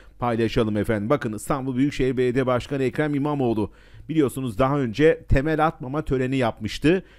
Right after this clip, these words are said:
İşte şimdi ise Yeni Kapı Hacı Osman hattında hayata geçen, sözde hayata geçen internet bağlantısının tanıtımını yapmak üzere canlı yayın başlattı. Metronun içinden gerçekleşen yayın başladıktan çok kısa bir süre sonra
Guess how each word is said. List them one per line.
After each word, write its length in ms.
İşte 220
şimdi 380
ise 400
Yeni 460
Kapı 360
Hacı 320
Osman 300
hattında 640
hayata 380
geçen, 600
sözde 440
hayata 420
geçen 500
internet 420
bağlantısının 720
tanıtımını 640
yapmak 500
üzere 320
canlı 300
yayın 260
başlattı. 600
Metronun 640
içinden 460
gerçekleşen 840
yayın 540
başladıktan 760
çok 340
kısa 400
bir 160
süre 300
sonra 600